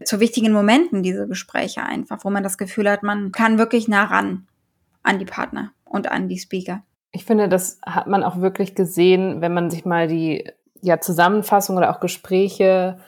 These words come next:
Speaker 2: aus den letzten Jahren so anschaut, genau diese Offenheit, die du gerade erwähnt hast, oder auch
Speaker 1: Mhm.
Speaker 2: so diese Intimität, die zwischen euch und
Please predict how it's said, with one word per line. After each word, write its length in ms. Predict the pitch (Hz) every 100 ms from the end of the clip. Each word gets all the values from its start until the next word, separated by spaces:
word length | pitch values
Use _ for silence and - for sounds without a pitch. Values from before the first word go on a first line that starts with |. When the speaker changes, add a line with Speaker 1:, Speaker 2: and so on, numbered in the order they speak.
| _ _
Speaker 2:
aus 120 | - -
den 160 | 180
letzten 320 | 185 190 -
Jahren 400 | 180 160 170 175
so 100 | 165
anschaut, 800 | 165 156 170 - - 175 190 185
genau 180 | - 170
diese 220 | 165 170 -
Offenheit, 440 | 175 185 165 165
die 40 |
du 80 | 165
gerade 300 | 151 151 151
erwähnt 460 | - 151 156 170 -
hast, 260 | 185 180
oder 180 | 175 170
auch 120 | 156
Speaker 1:
Mhm. 80 | 214
Speaker 2:
so 220 | 220 175 175 _ -
diese 200 | 196 -
Intimität, 1080 | 196 196 185 180 - 214 226 247 - - -
die 160 | 180
zwischen 340 | - 175 - -
euch 460 | 151 180 190 -
und 380 | 170 175 175 -